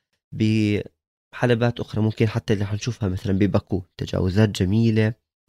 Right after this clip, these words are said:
ولعبة استراتيجيات أكثر من اللي حتشوفه بموناكو. بس موناكو بتستمتع جدًا بالتجارب التأهيلية، لأنه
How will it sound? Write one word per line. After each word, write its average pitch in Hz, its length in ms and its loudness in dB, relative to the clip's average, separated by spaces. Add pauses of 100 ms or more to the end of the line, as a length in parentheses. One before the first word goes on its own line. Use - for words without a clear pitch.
ولعبة 92 640 -2
استراتيجيات 104 840 2 (1120)
أكثر 131 400 2
من 117 180 6
اللي 107 220 2
حتشوفه 110 440 -4
بموناكو. 104 560 -2
بس 131 180 -2
موناكو 160 400 0
بتستمتع - 560 0
جدًا 131 320 0
بالتجارب 110 540 0
التأهيلية، 107 680 -2 (440)
لأنه 135 300 2